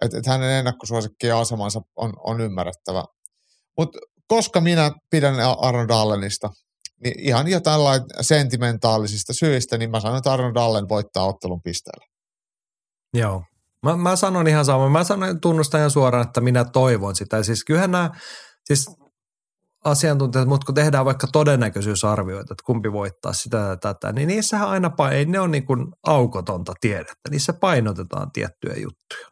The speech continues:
Speaker 2: Mehän voidaan nyt painottaa sitä, että Arnold Allenin kehityskulku vast-, vastaan ehkä kysymysmerkit Hollowayn kehityskulussa, niin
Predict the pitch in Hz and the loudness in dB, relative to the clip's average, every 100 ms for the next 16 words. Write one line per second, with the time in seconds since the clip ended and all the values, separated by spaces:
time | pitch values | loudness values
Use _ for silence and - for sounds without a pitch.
0 | _ _ 175 170 139 143 160 156 143 139 | _ _ -2 0 0 0 0 2 0 0
1 | - 139 120 101 85 - 85 87 - 95 | 2 2 2 0 -4 -6 -4 -2 -4 -2
2 | 104 95 - - - - _ _ _ _ | -2 -4 -6 -10 -10 -16 _ _ _ _
3 | - 120 120 107 113 110 107 104 107 110 | -2 0 0 0 0 2 0 -2 0 0
4 | 107 87 - - 82 - - 50 - - | -2 -4 -8 -8 -10 -8 -8 -6 -6 -8
5 | _ - _ - 113 120 107 98 117 - | _ -20 _ -12 -8 -4 -2 -2 -6 -2
6 | 107 117 98 - 107 98 107 - 139 123 | -2 0 -2 -4 -4 -4 -6 0 2 2
7 | 104 90 85 - 90 90 87 - - 71 | 0 -4 -8 -8 -6 -6 -8 -8 -8 -10
8 | 62 - - 50 50 | -8 -6 -6 -6 -8